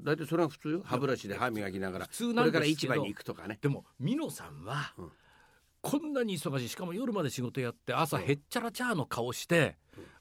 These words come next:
Speaker 2: まあ、一回スタジオにもお邪魔しましたけどもね、
Speaker 1: うん。
Speaker 2: えー、あ、あそこから始まるわけじゃなくて、あれも何時間も前に入って、メイクして、何して、
Speaker 1: うん。
Speaker 2: で、う-、し-、まあ、打ち合わせをして、
Speaker 1: うん。
Speaker 2: で、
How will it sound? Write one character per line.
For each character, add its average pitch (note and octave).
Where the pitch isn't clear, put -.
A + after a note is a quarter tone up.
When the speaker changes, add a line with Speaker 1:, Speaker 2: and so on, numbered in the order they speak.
Speaker 2:
ま C#3+
あ、 -
一 C#3
回 D3
ス -
タ D3+
ジ D#3
オ D#3
に C3+
も A#2
お G2+
邪 G#2+
魔 C#3
し A#2+
ま D#3
し C#3+
た C3+
け G#2
ど F#2+
も F2+
ね、 C3
Speaker 1:
う C#3
ん。 B2+
Speaker 2:
え -
ー、 A#2
あ、 -
あ C#3
そ -
こ D#3
か E3
ら D3
始 D3+
ま D3+
る D3+
わ D3+
け C3+
じ A2+
ゃ G#2+
な F#2+
く B2
て、 A2+
あ A#2
れ A#2+
も B2+
何 B2+
時 C#3
間 C3+
も A2+
前 A#2+
に G#2+
入 A2+
っ A2+
て、 A#2
メ A2+
イ A2+
ク G2+
し -
て、 G#2+
何 A2+
し -
て、 A#2
Speaker 1:
う E2
ん。 A#2+
Speaker 2:
で、 A2+
う-、 C#3+
し-、 -
ま G#2+
あ、 G2+
打 A2+
ち -
合 G2+
わ G#2
せ -
を -
し -
て、 D#3+
Speaker 1:
う D3+
ん。 F3+
Speaker 2:
で、 C4